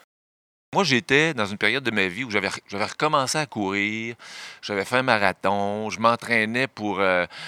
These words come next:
euh, une trail, euh, en Europe, au Mont Blanc, puis des affaires de même. Tu sais, j'étais, j'étais vraiment là-dedans dans ma vie. Puis là, un défi, ça, tu sais, ça m'interpellait un peu.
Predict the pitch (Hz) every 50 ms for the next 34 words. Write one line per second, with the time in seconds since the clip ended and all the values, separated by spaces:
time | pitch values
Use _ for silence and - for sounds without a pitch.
0 | - - - - 87 87 90 87 82 87 - - 110 113 104 - - - - 117
1 | 113 117 120 120 120 117 110 107 101 92 92 87 87 87 85 85 85 85 85 82
2 | 80 85 82 82 85 80 80 82 80 78 76 71 76 - - 67 - - - -
3 | - 78 98 110 127 120 113 110 92 107 110 113 - 104 104 104 110 110 110 110
4 | 107 104 101 98 101 104 104 104 101 90 90 98 98 117 113 117 147 123 104 90
5 | 76 71 69 - 135 120 - 110 92 - - 98 98 110 117 135 151 123 104 98
6 | 101 113 120 120 107 92 90 95 139 135 - 123 156 185 143 107 101 107 117 107
7 | - - 151 160 - 98 - - - 185 170 147 110 120 127 127 - - 127 -
8 | - 98 92 80 92 95 87 - 92 90